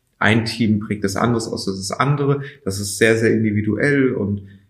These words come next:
liegt auch sehr an den Bedürfnissen von dem Produkt. Vielleicht auch gibt es Einflussfaktoren wie Regularien oder Gesetze oder Audits, die, die so einen Softwareentwicklungsprozess beeinflussen.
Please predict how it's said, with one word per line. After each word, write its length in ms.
liegt 200
auch 80
sehr 220
an 80
den 140
Bedürfnissen 680
von 440
dem 220
Produkt. 760
Vielleicht 420
auch 400
gibt 160
es 180
Einflussfaktoren 1300
wie 360
Regularien 1080
oder 220
Gesetze 760
oder 380
Audits, 580
die, 340
die 140
so 140
einen 80
Softwareentwicklungsprozess 1120
beeinflussen. 840